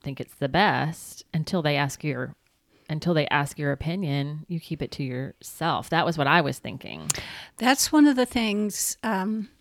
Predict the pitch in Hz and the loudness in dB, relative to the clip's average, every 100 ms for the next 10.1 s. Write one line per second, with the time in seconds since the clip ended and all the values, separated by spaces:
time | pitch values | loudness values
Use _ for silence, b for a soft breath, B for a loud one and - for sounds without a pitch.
0 | _ - 220 220 208 - 185 - 180 190 | _ 2 4 4 2 -2 -4 -4 -6 -4
1 | 180 175 170 180 - _ b b 220 208 | -4 -4 -4 -6 -10 _ b b -4 -2
2 | 180 196 247 214 165 165 165 170 175 - | 2 4 4 2 -2 -4 -4 -6 -6 -6
3 | - 185 - 190 - 185 175 190 - 190 | -6 -4 -2 -2 -2 -4 -4 -6 -6 -6
4 | 175 160 165 - b b b _ _ _ | -4 -4 -6 -10 b b b _ _ _
5 | - 202 190 196 - B B B _ _ | -10 -10 -8 -12 -14 B B B _ _
6 | _ _ _ _ _ _ _ - 214 214 | _ _ _ _ _ _ _ 0 2 2
7 | 208 226 190 160 165 - 190 180 - 185 | -4 -4 -2 -2 -4 -4 -2 -2 -4 -8
8 | 185 185 - 175 175 170 - - 175 - | -6 -8 -8 -6 -4 -4 -6 -2 -2 -4
9 | _ B B B 196 180 190 170 180 - | _ B B B -4 -2 -2 -2 -2 -4